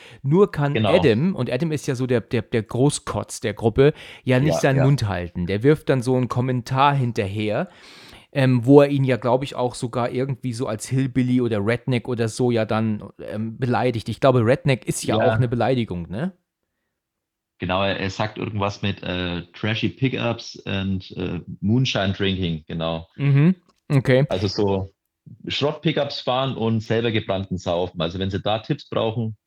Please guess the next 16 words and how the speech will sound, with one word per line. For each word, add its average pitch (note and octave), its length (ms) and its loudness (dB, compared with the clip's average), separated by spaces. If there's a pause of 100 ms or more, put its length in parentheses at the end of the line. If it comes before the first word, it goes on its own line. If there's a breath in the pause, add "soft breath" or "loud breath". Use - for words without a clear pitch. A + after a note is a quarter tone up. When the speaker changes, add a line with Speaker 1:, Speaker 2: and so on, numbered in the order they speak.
Speaker 2:
dann F2+ 100 -8
können G2+ 200 -6
sie F#2 80 -10
sich F#2 80 -2
an - 80 -6
ihn G2 220 -4
wenden. E2 340 -4
Und D#3+ 180 -10
Speaker 1:
Ah B2+ 280 2
ja, G#2 140 2
Speaker 2:
ich G2 40 -6
flüstere A#2+ 320 0
Speaker 1:
okay. G#2+ 40 0
Speaker 2:
nur A2 100 0
so G#2+ 120 -10
seine F#2 420 -2